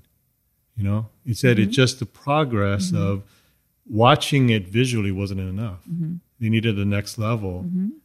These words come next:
Speaker 1: And then it just kept going and going. And so, um, it's not surprising to me that, um, you know, pornography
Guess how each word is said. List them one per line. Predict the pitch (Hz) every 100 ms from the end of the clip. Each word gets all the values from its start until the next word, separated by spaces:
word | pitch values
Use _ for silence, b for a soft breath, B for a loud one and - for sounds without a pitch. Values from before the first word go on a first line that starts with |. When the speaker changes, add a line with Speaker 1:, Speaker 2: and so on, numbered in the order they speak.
| _
Speaker 1:
And | 107
then | 117
it | 113
just | 110
kept | - 110
going | - 101 98
and | 98
going. | 107 123 113 95
And | 95
so, | 117 101 95 95 _ _ _ _ _ _ _ _ _ 117
um, | 107 104 110 -
it's | 127 -
not | 135 117
surprising | - - 117 113 104
to | - 107
me | 101 104 101
that, | 95 92 90 143 - _ 110
um, | 95 90 92 95 135 _ _
you | 110
know, | 90
pornography | - 104 101 95 92 101